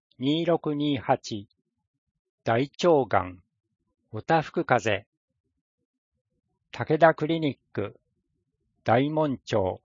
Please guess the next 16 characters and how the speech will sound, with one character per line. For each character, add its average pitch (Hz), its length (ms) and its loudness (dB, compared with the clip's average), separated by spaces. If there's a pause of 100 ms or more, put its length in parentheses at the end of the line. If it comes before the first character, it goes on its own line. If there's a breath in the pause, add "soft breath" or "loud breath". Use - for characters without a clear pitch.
(440)
一 165 300 -6
の 151 180 2
一 135 280 -2
の 107 360 0
二 165 180 -4
十 139 340 0
四、 107 340 0 (840)
四 160 360 2
七 156 300 4
七 131 300 2
の 107 320 -4 (180)
五 156 260 6
八 - 340 0
五 120 280 6
六。 107 380 -4 (840)
大 127 200 6